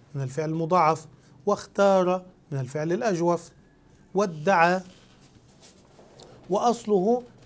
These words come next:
ادتعى. ادتعى سيأتينا هذا إن شاء الله تعالى. افتعل، فقلبت التاء دالا ثم أدغمت،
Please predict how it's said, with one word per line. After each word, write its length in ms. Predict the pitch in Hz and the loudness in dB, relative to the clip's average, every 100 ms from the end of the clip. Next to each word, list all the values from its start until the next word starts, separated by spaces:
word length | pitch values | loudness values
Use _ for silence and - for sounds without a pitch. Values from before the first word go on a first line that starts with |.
| - | -2
ادتعى. 1120 | 233 190 175 220 - - - 220 170 160 123 - - _ - - - - _ - | -2 -2 -8 -10 -14 -20 -6 0 2 0 -2 -8 -20 _ -20 -20 -20 -20 _ -6
ادتعى 840 | 196 185 165 - _ 214 160 165 143 | -2 -2 -6 -18 _ -2 0 -2 -2
سيأتينا 680 | 165 190 196 202 180 165 | -2 -2 -2 -2 0 0
هذا 160 | 185 175 | 0 -2
إن 60 | 151 | -4
شاء 160 | 175 | -4
الله 160 | 170 165 | -2 -2
تعالى. 380 | 160 147 131 127 - - - 226 | -2 -4 -4 -8 -18 -20 -10 -6
افتعل، 720 | 214 - - 202 160 147 147 - _ _ | -6 -10 -6 -2 0 0 -4 -8 _ _
فقلبت 640 | - 156 240 240 190 180 180 | -8 -4 -2 0 0 -2 -6
التاء 460 | 175 202 233 202 | -4 -2 0 0
دالا 440 | 156 202 226 247 254 - - | 0 0 0 -2 -6 -16 -20
ثم 260 | - 240 214 | -4 -2 0
أدغمت، 520 | 226 170 139 135 131 | 0 -2 -2 -4 -4